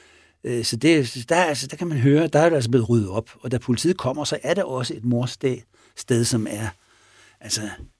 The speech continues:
er arrangeret. Altså, der er tørret karme af, og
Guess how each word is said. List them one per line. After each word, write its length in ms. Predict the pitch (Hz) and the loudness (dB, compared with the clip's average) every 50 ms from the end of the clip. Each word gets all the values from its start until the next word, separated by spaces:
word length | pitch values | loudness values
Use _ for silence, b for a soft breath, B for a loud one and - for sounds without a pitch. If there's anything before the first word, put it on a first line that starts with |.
| _ | _
er 80 | - 127 | -2 0
arrangeret. 800 | - 131 120 117 113 - - 131 131 120 120 123 131 135 131 117 - _ _ _ _ _ _ - | 2 2 0 0 0 0 2 2 2 2 2 0 0 0 -2 -4 -6 _ _ _ _ _ _ -14
Altså, 180 | - 110 - 107 | -10 -8 -8 -2
der 140 | - 139 | 0 0
er 140 | 143 147 139 | 2 2 0
tørret 540 | 135 - - - 139 127 120 117 120 110 92 - _ _ - | 0 0 2 4 4 4 4 2 2 0 -2 -6 _ _ 0
karme 420 | 139 117 110 113 120 127 135 - | 2 4 4 6 4 4 4 2
af, 360 | - 110 117 110 117 113 101 - | 0 0 -2 0 -2 -4 -6 -8
og 180 | - 104 95 | -10 -12 -12